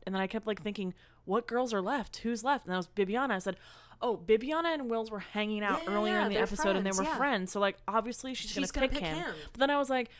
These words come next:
Speaker 1: "But wait, we've seen
Speaker 2: Well,
Speaker 1: shots of
Speaker 2: Colton
Speaker 1: Colton."
Speaker 2: in the promos.
Speaker 1: Right, that we haven't seen yet. And I was, uh, I
Speaker 2: We went through the full emotion.
Speaker 1: I just sat there, and then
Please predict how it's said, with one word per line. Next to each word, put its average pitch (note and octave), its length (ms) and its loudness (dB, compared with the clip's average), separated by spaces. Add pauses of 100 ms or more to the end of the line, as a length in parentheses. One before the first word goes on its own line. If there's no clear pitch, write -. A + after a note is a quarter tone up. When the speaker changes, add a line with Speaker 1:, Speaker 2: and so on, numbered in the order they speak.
(100)
Speaker 1:
"But A#3 120 4
wait, C4 260 -2
we've A3+ 180 -4
seen C4 380 -2
Speaker 2:
Well, D4+ 120 -6
Speaker 1:
shots C4 360 4
of A3+ 140 2
Speaker 2:
Colton C4+ 340 4
Speaker 1:
Colton." G3+ 220 -2 (320)
Speaker 2:
in A3+ 140 2
the A#3 60 -2
promos. G3+ 840 -4
Speaker 1:
Right, C#4 260 4
that G3+ 140 6
we A3+ 120 -2
haven't A#3+ 380 2
seen D4 320 -2
yet. F#3+ 320 0 (220)
And G#3 100 0
I G#3 200 6
was, G#3 220 -6 (200)
uh, F#3 160 4 (260)
I F#3+ 240 4 (520)
Speaker 2:
We C4 160 -2
went C#4 320 4
through B3 120 2
the G#3+ 80 4
full G#3 280 2
emotion. F#3 580 4 (540)
Speaker 1:
I A#3+ 120 10
just A#3 240 2
sat A#3 280 6
there, G3+ 280 8
and G3 140 2
then F#3+ 300 0